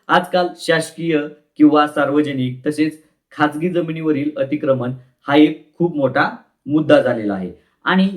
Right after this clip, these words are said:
यासाठी खूप अशी कारणे सुद्धा आहेत. तर आजच्या व्हिडिओमध्ये आपण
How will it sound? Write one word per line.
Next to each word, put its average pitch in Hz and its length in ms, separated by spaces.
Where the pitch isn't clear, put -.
यासाठी 165 580
खूप 151 200
अशी 143 240
कारणे 131 300
सुद्धा 135 380
आहेत. 110 260
तर 226 180
आजच्या 175 320
व्हिडिओमध्ये 170 400
आपण 139 280